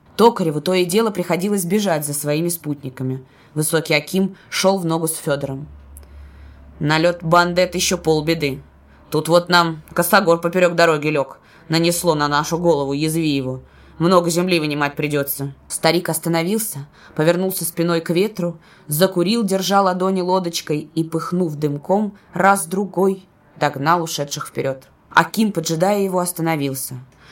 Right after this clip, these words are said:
Жухрай, не сбавляя шага, уходил дальше. Аким спросил Токарева: «Хватит ли у вас сил в срок построить подъездной путь?» Токарев ответил не сразу.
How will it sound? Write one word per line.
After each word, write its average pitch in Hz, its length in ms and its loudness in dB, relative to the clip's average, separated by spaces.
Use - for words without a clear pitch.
Жухрай, 180 420 4
не 160 140 -2
сбавляя 170 480 4
шага, 202 440 0
уходил 156 440 -2
дальше. 143 420 -4
Аким 170 340 0
спросил 151 520 -4
Токарева: 139 560 -6
«Хватит 202 500 0
ли 190 60 2
у 175 60 0
вас 160 260 2
сил 165 220 -2
в 151 80 -8
срок 156 320 -2
построить 147 480 -2
подъездной 151 460 -2
путь?» 135 400 -8
Токарев 160 420 -2
ответил 147 400 -6
не 147 120 -4
сразу. 127 480 -4